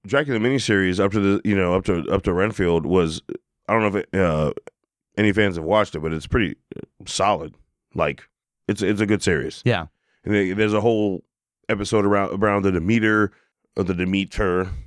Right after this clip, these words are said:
Speaker 1: well, which we don't get in this film really at all. We don't get, a, we get, like, a couple scenes.
Speaker 2: I, th-, this movie feels like more of just kinda like, let's give you the beats.
Speaker 1: Yeah.
Speaker 2: And then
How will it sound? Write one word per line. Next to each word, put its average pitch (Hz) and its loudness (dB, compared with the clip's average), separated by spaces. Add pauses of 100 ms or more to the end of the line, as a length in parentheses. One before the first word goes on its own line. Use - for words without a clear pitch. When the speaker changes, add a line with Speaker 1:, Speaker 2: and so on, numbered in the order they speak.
(280)
Speaker 1:
well, 98 6
which 110 2
we 113 0
don't 107 2
get 98 -4
in 104 -6
this 98 -4
film 104 2
really 95 4
at 92 4
all. 90 4 (220)
We 101 -2
don't 113 0
get, 107 0
a, 107 0
we 104 0
get, 120 2
like, 110 0 (480)
a - -10
couple 101 -2
scenes. 107 0 (420)
Speaker 2:
I, - -10
th-, - -14 (100)
this 175 -6
movie 247 6
feels 170 2
like 156 2
more 131 4
of 117 0
just 120 -2
kinda 110 2
like, 104 2
let's 110 -2
give 131 -2
you 127 0
the 135 0
beats. 123 -4
Speaker 1:
Yeah. 104 0 (240)
Speaker 2:
And 117 0
then 117 2